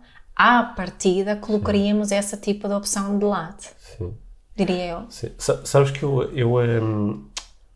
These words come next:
Speaker 2: por causa das minhas próprias vivências e das vivências de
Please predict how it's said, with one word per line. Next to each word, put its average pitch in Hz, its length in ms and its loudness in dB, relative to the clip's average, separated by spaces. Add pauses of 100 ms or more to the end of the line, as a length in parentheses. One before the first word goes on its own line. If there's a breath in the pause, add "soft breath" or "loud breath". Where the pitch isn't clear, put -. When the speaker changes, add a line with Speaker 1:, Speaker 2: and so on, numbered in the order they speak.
(280)
Speaker 2:
por 117 120 4
causa 135 300 6
das 127 140 4
minhas 123 260 2
próprias 113 420 4
vivências 104 880 -2
e 104 140 2
das 104 260 4
vivências 110 760 2
de 95 200 -4